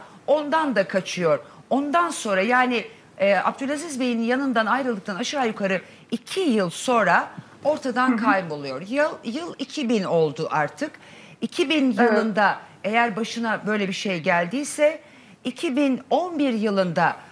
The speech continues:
Speaker 1: annenin aranmaya başlanması her şerde bir hayır.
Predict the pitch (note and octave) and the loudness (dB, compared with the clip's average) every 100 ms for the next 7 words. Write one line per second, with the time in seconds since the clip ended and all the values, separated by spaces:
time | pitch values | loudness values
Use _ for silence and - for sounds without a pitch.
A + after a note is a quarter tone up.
0 | - - A#3+ D4+ C#4+ C#4 B3+ A#3 G#3 A3 | -10 0 2 2 -2 0 0 0 2 4
1 | A3 A3+ A3+ B3+ A#3+ F#3+ F#3+ G3 F3+ E3+ | 2 0 0 2 2 2 0 -2 -2 -2
2 | E3+ E3 E3+ D3 - - - - C4 C4+ | -4 -2 0 0 -2 -20 -20 -8 -2 -2
3 | - B3+ G#3+ F3+ A#3 G#3 F#3+ G3+ G#3+ F3+ | -2 0 0 0 -4 -2 -4 -2 2 2
4 | - | 0